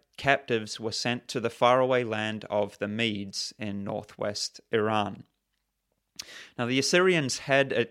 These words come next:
quite a tendency for dis-, for quite distant deportations of captives, and that carries on to modern history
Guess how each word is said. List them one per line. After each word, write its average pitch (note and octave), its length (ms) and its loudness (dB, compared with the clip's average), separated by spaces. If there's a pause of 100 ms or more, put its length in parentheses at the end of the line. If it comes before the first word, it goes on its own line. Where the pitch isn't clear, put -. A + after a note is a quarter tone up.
(140)
quite D#3+ 240 4
a - 20 -4
tendency C#3 640 0
for A2+ 340 4 (120)
dis-, C3+ 240 -6 (120)
for A2 240 0
quite - 460 4
distant C#3 560 -2
deportations A#2+ 800 -2
of - 240 -2
captives, A#2+ 680 0 (720)
and A2 640 0 (480)
that A2+ 680 2
carries A#2 380 2
on A#2 260 0
to G#2+ 480 -2 (140)
modern A2 440 2
history A#2+ 640 -2